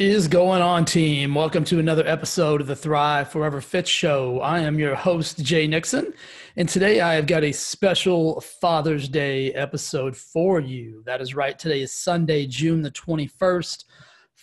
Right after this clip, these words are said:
Father's Day, and admittedly, this day has never been that important to me. Now, hold on. Don't get crazy. If you don't know, um, much about my story,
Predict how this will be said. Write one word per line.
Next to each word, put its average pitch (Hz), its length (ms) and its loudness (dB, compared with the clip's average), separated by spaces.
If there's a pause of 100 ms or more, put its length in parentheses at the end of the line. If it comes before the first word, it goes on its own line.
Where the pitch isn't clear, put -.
(140)
Father's 190 480 2
Day, 123 480 -2
and 135 180 -10
admittedly, 143 1040 -2 (560)
this 165 240 -2
day 165 320 0
has 143 160 -2
never 151 420 -2
been 143 680 -6
that 139 180 -4
important 151 520 -6
to 127 100 -16
me. - 260 -20 (320)
Now, 143 240 -2
hold 185 220 2
on. 147 240 -2 (100)
Don't 156 340 -2
get 156 220 -4
crazy. 131 540 -6 (400)
If 165 100 -2
you 170 140 0
don't 185 360 2
know, 170 640 0
um, 151 300 -4
much 147 240 -4
about 143 260 -4
my 135 120 -10
story, 180 580 -2